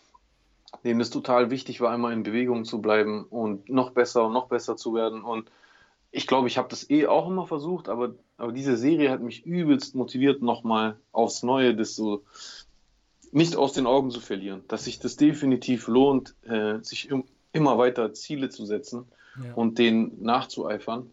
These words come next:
Speaker 2: Ja.
Speaker 1: Und dann kann man unendlich viel schaffen, glaub ich.
Speaker 2: Ja, voll.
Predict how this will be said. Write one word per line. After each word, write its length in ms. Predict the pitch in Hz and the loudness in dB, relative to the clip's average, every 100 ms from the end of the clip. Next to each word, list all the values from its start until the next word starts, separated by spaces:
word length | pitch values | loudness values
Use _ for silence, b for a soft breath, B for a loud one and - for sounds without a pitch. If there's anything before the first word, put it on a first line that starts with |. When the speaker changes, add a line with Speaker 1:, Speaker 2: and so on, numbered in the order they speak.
| - | -16
Speaker 2:
Ja. 180 | 123 - - | -14 -16 -18
Speaker 1:
Und 880 | - 110 107 107 107 104 - - - | -6 -2 0 0 0 -6 -12 -18 -10
dann 220 | - 92 | -10 -8
kann 120 | - | -6
man 540 | 143 143 139 123 - - - - - - - - _ _ _ _ _ - | -2 -2 0 -2 -6 -16 -18 -20 -20 -18 -18 -20 _ _ _ _ _ -2
unendlich 520 | 131 135 135 - 104 | 0 2 0 -4 -4
viel 180 | 127 127 | 0 0
schaffen, 400 | - 135 117 104 | 0 -2 -2 -4
glaub 180 | 101 98 | -4 -6
ich. 160 | - | -8
Speaker 2:
Ja, 180 | 117 107 | -12 -14
voll. 300 | - 120 120 | -14 -16 -16